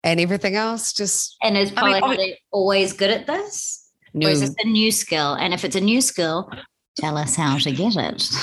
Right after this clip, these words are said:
Speaker 1: Um, no, Polly Harding is not always good at this. Polly Harding is definitely, uh, prone to catastrophizing and, um, worrying about things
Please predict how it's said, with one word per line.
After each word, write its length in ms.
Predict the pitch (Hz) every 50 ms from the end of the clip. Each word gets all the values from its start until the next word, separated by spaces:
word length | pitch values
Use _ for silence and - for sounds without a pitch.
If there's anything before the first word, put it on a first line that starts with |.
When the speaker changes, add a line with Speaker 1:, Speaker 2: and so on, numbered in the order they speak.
| - - - -
Speaker 1:
Um, 420 | 226 233 240 247 240 233 233 214 202
no, 200 | 208 202 196 202
Polly 200 | 202 - 202 196
Harding 220 | 220 233 226 214 214
is 100 | 214 196
not 240 | 190 185 180 165 160
always 320 | - 151 147 147 147 147
good 140 | 139 143 131
at 120 | 110 -
this. 180 | 98 110 123 -
Polly 240 | - - 170 175 185
Harding 320 | 190 175 160 156 147 151
is 320 | 143 147 143 143 147 143 139
definitely, 920 | 143 131 156 - 208 202 170 185 160 - - 147 147 143 139 143 143 - -
uh, 200 | - 147 143 139
prone 360 | - - 175 156 147 147 143
to 140 | 131 - 139
catastrophizing 1040 | 135 - - - 151 135 - - - 165 139 - 139 120 123 135 147 151 147 151 196 339 508 508 523 523 453 - -
and, 640 | - 151 147 143 139 139 139 135 135 135 135 135 135 - - - - - -
um, 580 | 139 147 151 147 147 143 139 139 139 135 - - - - - -
worrying 600 | 160 156 151 156 165 175 196 233 370 403 403 381 - -
about 400 | 143 143 165 135 135 - - 156
things 420 | 175 175 202 302 392 415 392 311